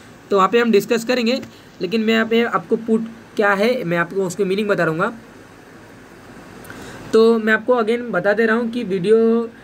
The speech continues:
थोड़ा सा लंबा होगा, ओके, थोड़ा सा video थोड़ा सा elongate हो जाएगा, लेकिन अगर आपको concept समझना है तो आप वहाँ पे समझ सकते हो, ओके, क्योंकि concept को समझ, समझाने के लिए मुझे again an example देना पड़ता है, okay, I need example to explain you, okay, so that, uh,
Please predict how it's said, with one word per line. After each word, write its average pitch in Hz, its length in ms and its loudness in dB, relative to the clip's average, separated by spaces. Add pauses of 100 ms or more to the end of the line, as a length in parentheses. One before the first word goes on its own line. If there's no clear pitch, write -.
(240)
थोड़ा 190 140 -2
सा 214 120 0
लंबा 190 260 0
होगा, 208 500 0 (140)
ओके, 165 360 -2
थोड़ा 156 260 -8
सा 185 80 -6
video 180 340 0
थोड़ा 185 220 -4
सा 196 80 -2
elongate 180 440 -2
हो 208 60 0
जाएगा, 202 400 0 (380)
लेकिन 214 220 0
अगर 254 180 4
आपको 254 220 -2
concept 196 460 -4
समझना 202 380 -2
है 233 140 0
तो 240 140 0
आप 233 180 -2
वहाँ 185 180 -4
पे 226 120 2
समझ 196 280 0
सकते 139 300 -6
हो, 127 180 -8
ओके, 175 300 0 (380)
क्योंकि 240 280 0
concept 220 440 -2
को 247 80 0
समझ, 185 380 -4
समझाने 175 380 0
के 220 80 0
लिए 226 100 4
मुझे 202 200 0
again 202 240 0
an 220 200 2
example 170 440 0
देना 170 180 0
पड़ता 135 220 -8
है, 147 60 -4
okay, 180 260 -4 (380)
I 165 40 -4
need 214 260 2 (120)
example 180 440 -2
to 214 120 0
explain 185 340 -2
you, 131 40 -6
okay, 196 320 -8 (500)
so 214 120 -2
that, 233 260 0
uh, 262 300 4